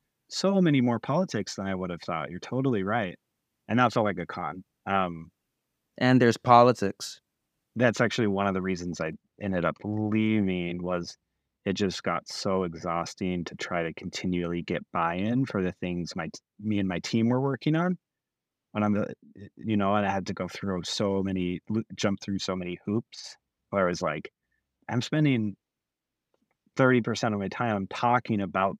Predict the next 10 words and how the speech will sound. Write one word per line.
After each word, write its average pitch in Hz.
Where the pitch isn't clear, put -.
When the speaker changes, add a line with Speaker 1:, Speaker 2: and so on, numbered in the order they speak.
Speaker 1:
the 98
work 95
Speaker 2:
Yeah. 110
Speaker 1:
instead 95
of 85
doing 101
the 82
work," 80
right? 87
Um, 127